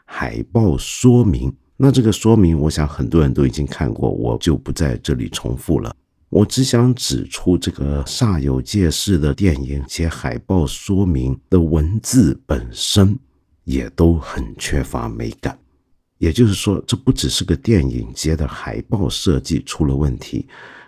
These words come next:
连这个要写一篇东西扭曲的来歌颂这篇海报，说它背后的深远的，也就是我们大部分人民所不懂的那个用意的时候，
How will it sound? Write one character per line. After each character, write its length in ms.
连 400
这 100
个 220
要 220
写 360
一 120
篇 340
东 200
西 260
扭 400
曲 280
的 160
来 200
歌 240
颂 420
这 140
篇 260
海 280
报， 200
说 320
它 240
背 220
后 280
的 240
深 400
远 300
的， 120
也 160
就 140
是 140
我 160
们 100
大 160
部 160
分 220
人 120
民 140
所 180
不 140
懂 260
的 160
那 120
个 100
用 380
意 180
的 140
时 180
候， 260